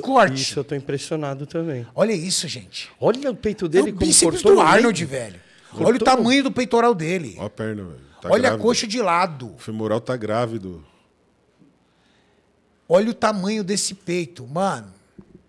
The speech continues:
Speaker 3: É, cara.
Speaker 1: Cara, que que o Kaique tava fazendo na mens, meu Deus do céu? Que que esse homem tava fazendo na mens?
Speaker 2: Bom.
Speaker 3: Segurando o potencial.
Speaker 2: Você lembra, Júlio?
Speaker 1: Segurando o potencial. Olha isso, olha esse duplo bíceps, gente. Pra
Speaker 3: Segurando
Speaker 1: congelar aí,
Speaker 3: o
Speaker 1: Maurício.
Speaker 3: potencial.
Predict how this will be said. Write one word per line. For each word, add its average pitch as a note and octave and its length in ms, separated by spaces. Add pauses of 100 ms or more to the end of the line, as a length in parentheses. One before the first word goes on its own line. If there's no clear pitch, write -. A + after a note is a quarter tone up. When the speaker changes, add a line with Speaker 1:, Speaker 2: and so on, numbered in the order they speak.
(640)
Speaker 3:
É, D2 60
cara. C#2+ 300 (180)
Speaker 1:
Cara, F3 300
que - 260
que - 100
o G3 60
Kaique F#3 320
tava F3 140
fazendo E3 260
na E3 100
mens, E3 280
meu D3+ 100
Deus C#3+ 220
do C#3+ 80
céu? B2+ 360 (600)
Que F#3+ 140
que - 160
esse G#3+ 260
homem G3+ 180
tava G3 220
fazendo F#3 240
na F#3+ 140
mens? F3+ 500 (640)
Speaker 2:
Bom. B2 180
Speaker 3:
Segurando B2+ 460
o A2+ 40
potencial. D3 600 (260)
Speaker 2:
Você - 200
lembra, D#3 220
Júlio? G3+ 120
Speaker 1:
Segurando B3+ 420
o - 20
potencial. C4+ 680 (240)
Olha B3 240
isso, G#3+ 360
olha F3+ 140
esse B3+ 140
duplo D4+ 200
bíceps, E3+ 380
gente. B2+ 120
Pra D3+ 60
Speaker 3:
Segurando D#3 160
Speaker 1:
congelar C4+ 200
aí, A3+ 60
Speaker 3:
o G3 40
Speaker 1:
Maurício. D#3+ 280
Speaker 3:
potencial. D#3 240